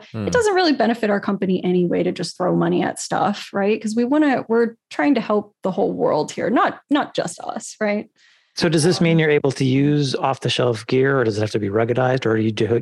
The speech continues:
Speaker 3: do you have to go to specialty markets for some of this stuff?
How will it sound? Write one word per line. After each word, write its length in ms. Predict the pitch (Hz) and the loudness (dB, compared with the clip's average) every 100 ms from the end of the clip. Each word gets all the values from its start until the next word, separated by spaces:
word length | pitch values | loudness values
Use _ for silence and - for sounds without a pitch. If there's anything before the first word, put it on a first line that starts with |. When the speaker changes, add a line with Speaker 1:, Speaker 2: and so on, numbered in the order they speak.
| - | 0
Speaker 3:
do 100 | 117 | 0
you 100 | 110 | 2
have 140 | 110 | 0
to 60 | 113 | -2
go 160 | 107 | 0
to 80 | 110 | 0
specialty 460 | 101 - 98 107 110 | 0 -4 -4 -4 -4
markets 400 | 101 104 - - | -2 -4 -6 -10
for 100 | - | -10
some 180 | - - | -8 -8
of 80 | |
this 120 | 170 - | -8 -10
stuff? 200 | - | -14